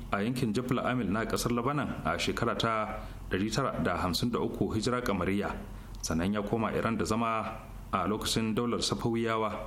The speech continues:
Shehul Baha'i ya shahara da yawan iliminsa a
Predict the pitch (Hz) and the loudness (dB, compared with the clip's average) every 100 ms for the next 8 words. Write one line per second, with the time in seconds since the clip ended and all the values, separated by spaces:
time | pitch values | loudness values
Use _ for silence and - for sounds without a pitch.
0 | - - - - - - 156 175 127 107 | -10 -12 -12 -12 -8 -2 0 2 2 2
1 | 110 113 107 - 135 151 123 135 127 101 | 2 2 0 0 0 0 0 0 0 2
2 | 107 143 107 - 131 110 120 120 82 85 | 2 2 0 0 0 0 0 0 0 0